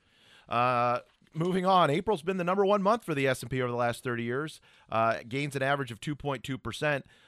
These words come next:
Uh, no-, November is the next best performing month, so it's kind of interesting to see here.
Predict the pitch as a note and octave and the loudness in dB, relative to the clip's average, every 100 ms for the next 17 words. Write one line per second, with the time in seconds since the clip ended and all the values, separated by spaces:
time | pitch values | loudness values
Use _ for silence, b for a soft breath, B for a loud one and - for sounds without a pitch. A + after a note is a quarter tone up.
0 | b - A2+ A2 A2 B2 C3+ B2 A#2 A2 | b -4 0 0 -2 -4 -6 -4 -2 2
1 | D3 E3 F3 - _ - B2 B2 E3 D3+ | 2 2 0 -6 _ -6 -6 -2 -2 -2
2 | E3+ - G2+ - G2 F#2+ G2+ F#2+ F#2 F2+ | -4 -4 -4 -4 -8 -6 -6 -6 -8 -10
3 | F2 - G2 A#2 G#2+ G#2+ A2+ - G#2+ G2+ | -10 -10 -8 -6 -6 -6 -8 -10 -10 -8
4 | - A2+ A2 A2+ A#2 | -6 -4 -2 -2 -4